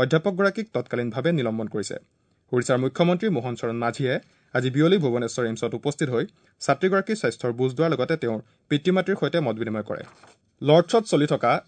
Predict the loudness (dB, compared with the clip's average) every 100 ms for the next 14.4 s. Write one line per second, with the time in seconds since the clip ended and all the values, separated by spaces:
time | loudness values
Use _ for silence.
0 | -2 2 4 4 2 0 0 0 0 0
1 | 0 -2 -2 -4 0 0 2 -2 0 0
2 | 0 -2 -2 -2 0 0 2 0 0 -4
3 | _ _ 0 2 4 4 4 6 2 2
4 | 4 4 4 0 0 2 4 2 0 _
5 | _ _ _ -8 0 4 6 6 6 2
6 | 2 2 2 0 0 0 4 4 4 2
7 | -2 0 0 0 -2 0 -2 0 0 0
8 | -2 -4 _ -4 0 0 2 0 2 -2
9 | 2 0 0 -2 -2 -4 -6 -6 -12 _
10 | _ _ _ _ _ _ _ _ -2 0
11 | 0 2 2 2 2 0 0 -2 0 0
12 | -2 0 0 0 -4 -6 _ _ _ -12
13 | 0 0 2 2 0 0 0 2 0 2
14 | -2 -4 -8 -8